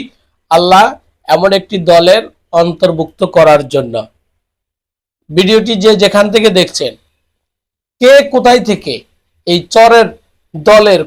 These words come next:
কর্মী হয়েছেন, কর্মী হতে পেরে নিজেকে সৌভাগ্য মনে করছেন,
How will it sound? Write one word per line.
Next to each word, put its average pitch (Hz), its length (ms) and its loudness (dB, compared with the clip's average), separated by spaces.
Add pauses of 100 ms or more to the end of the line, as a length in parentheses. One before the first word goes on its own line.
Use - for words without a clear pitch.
(120)
কর্মী 220 380 2
হয়েছেন, 202 520 0 (520)
কর্মী 220 380 4
হতে 214 220 0 (100)
পেরে 180 200 0 (200)
নিজেকে 208 420 -2 (440)
সৌভাগ্য 208 500 0 (140)
মনে 226 220 2
করছেন, 170 360 -2